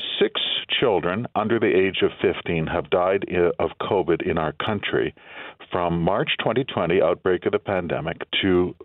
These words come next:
uh, the last week of this past July, about sixteen month period. That's a disaster for those six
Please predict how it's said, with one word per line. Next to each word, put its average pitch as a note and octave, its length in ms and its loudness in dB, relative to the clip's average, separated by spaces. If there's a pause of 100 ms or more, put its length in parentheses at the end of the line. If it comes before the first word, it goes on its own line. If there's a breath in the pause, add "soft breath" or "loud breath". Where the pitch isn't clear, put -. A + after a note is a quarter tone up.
uh, F2 160 2 (180)
the E2 400 0
last G#2+ 380 0
week F#2+ 240 -2
of D2 140 -2
this - 260 0
past - 240 -2 (120)
July, D3 460 0
about B2 360 0 (280)
sixteen A#2 320 -2
month F#2+ 240 -2
period. C#2+ 320 0 (600 loud breath)
That's C#3+ 200 0 (180)
a A2+ 80 2
disaster - 800 0 (240)
for A#2+ 80 2
those F#2+ 240 4 (120)
six - 160 -2